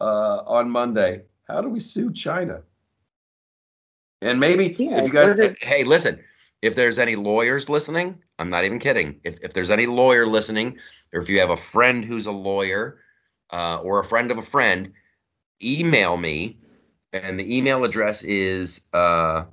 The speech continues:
Speaker 1: the boss at the loftus party dot com.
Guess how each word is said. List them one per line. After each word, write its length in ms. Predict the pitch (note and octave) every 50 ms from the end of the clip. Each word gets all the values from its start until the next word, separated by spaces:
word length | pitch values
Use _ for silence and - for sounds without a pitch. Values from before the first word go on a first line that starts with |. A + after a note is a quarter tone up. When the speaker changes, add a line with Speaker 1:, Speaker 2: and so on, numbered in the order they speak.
| _ _ _ _
Speaker 1:
the 340 | - D2 D2 D#2+ G#2 G#2+ G#2+
boss 680 | G2 - A2 G#2+ F#2 D2 C#2+ F2 B2 D#3 - - - - _ _ _ _ _ _ _ _ _ _ _ - G2
at 420 | G2+ G#2 G#2 G#2 G#2+ G#2+ - - - _ _ _ _ _ _ _ _ _ _ _
the 120 | - G2+ G2
loftus 480 | F#2+ G2 G2 F#2 F#2 - - G2 F2 -
party 380 | - - F2+ E2+ E2 D#2+ D#2
dot 280 | C#2+ D#2+ D#2 D#2 - -
com. 300 | - C#2 A1 G#1 G#1+ -